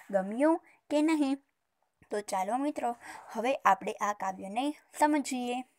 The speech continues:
જુઓ મિત્રો, આ ચિત્રમાં તમને શું જોવા મળે છે? તો, તો કે તમારા જેવો એક નાનું બાળક છે, એ ગાય છે કે "ચપટી વાગી, ચપટી વાગી." એ બાળકની ચપટી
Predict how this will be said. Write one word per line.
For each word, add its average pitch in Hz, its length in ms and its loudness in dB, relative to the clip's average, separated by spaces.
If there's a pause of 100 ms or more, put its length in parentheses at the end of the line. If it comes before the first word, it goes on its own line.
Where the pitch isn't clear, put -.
(800)
જુઓ 247 340 0
મિત્રો, 208 360 -10 (420)
આ 202 180 -2
ચિત્રમાં 254 640 -4 (200)
તમને 202 260 -10
શું 311 240 2
જોવા 262 280 0
મળે 233 260 -4
છે? 226 300 -8 (280)
તો, 202 120 -10 (380)
તો 277 100 2
કે 247 260 -8 (240)
તમારા 202 380 2
જેવો 240 420 -2 (120)
એક 254 240 -4
નાનું 202 340 -6
બાળક 190 300 -2
છે, - 360 -6 (300)
એ 277 100 0
ગાય 302 300 2
છે 196 240 -6 (220)
કે 202 100 -2
"ચપટી 220 560 -4
વાગી, 220 460 0 (200)
ચપટી 311 420 0
વાગી." 214 380 2 (320)
એ 226 120 -2
બાળકની 202 480 -2
ચપટી 269 580 -2